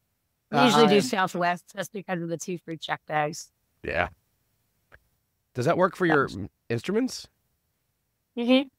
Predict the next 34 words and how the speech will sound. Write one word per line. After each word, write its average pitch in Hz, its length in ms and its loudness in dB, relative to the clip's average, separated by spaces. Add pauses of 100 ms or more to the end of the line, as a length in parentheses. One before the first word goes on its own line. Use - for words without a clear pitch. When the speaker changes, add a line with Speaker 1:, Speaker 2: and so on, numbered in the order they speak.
(220)
Speaker 3:
Oh, - 120 2
wow. 82 320 -2 (1080)
Speaker 1:
Yep. 196 240 4 (1600)
Speaker 2:
Yep. 175 600 6
Speaker 1:
<laughs> - 40 -20 (560)
Speaker 2:
So 285 100 8
what, 233 220 2 (240)
what 185 200 0
is 208 120 -2
next 196 340 0
on 160 220 4
for, 160 260 2
for 156 200 -2
Bangkok 143 360 -2
besides 156 300 -4
the 156 60 -8
next 151 180 -8
record? 135 240 -4
What, 143 260 -4
what 147 160 -2
else? 151 220 0
What? 143 240 -2 (1500)
Speaker 1:
We're 196 160 0
playing 208 260 -2
shows 202 240 -2
on 196 140 -2
the 185 40 -4
way 185 160 -2
out 185 140 -4
to - 140 -20
Forest 202 260 -6
Fest 196 220 -12
in 196 180 -10
North 202 420 2